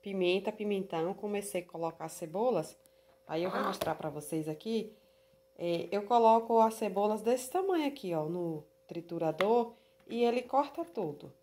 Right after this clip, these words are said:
deixa bem moidinha, do jeito que a gente quer. Como ele é pequeno, porque tem tri-, é, trituradores maior que esse, ó. Aí,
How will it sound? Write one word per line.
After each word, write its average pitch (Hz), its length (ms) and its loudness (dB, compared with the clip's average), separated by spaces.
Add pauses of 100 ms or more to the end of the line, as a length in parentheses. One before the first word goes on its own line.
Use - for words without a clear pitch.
(260)
deixa 175 280 -2
bem 240 320 4
moidinha, 254 440 4
do 175 60 -4
jeito 190 280 -4
que 208 60 -8
a 208 40 -2
gente 208 280 -8
quer. 131 240 -14 (840)
Como 311 320 6
ele 196 200 6
é 175 80 6
pequeno, 226 460 -2
porque 226 180 -2
tem 226 180 0
tri-, 254 400 -2
é, 190 200 0
trituradores 190 720 0
maior 208 340 4
que 269 160 -6
esse, 214 440 0
ó. 156 140 -4 (840)
Aí, 190 600 -2